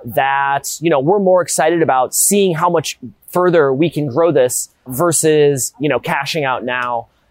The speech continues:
And it's also not to say that the business doesn't have its challenges. Every business has challenges, but when you have this structure to follow and have this playbook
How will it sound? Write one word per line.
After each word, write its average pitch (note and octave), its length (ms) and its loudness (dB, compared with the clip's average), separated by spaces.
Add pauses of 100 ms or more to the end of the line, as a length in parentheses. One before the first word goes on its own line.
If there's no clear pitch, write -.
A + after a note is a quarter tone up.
(120)
And G#3 280 2 (340)
it's - 100 -10
also G#3 420 0 (100)
not A#3 180 0
to B3 80 0
say A3+ 260 2
that G3+ 140 0
the F3+ 80 0
business E3+ 360 0
doesn't F#3+ 260 2
have F3 160 -2
its - 160 -2
challenges. D3 640 -4 (180)
Every G#3+ 220 2
business F#3 600 -2
has F#3 300 -2
challenges, D3 760 -4 (380)
but D#3+ 540 -2
when F3 180 2
you E3+ 120 4
have F#3 360 -2
this F3 180 0
structure E3+ 580 -2
to D3 120 -10
follow F3+ 480 2
and D3+ 100 -4
have E3 180 -4
this D#3 180 -2
playbook C#3+ 520 0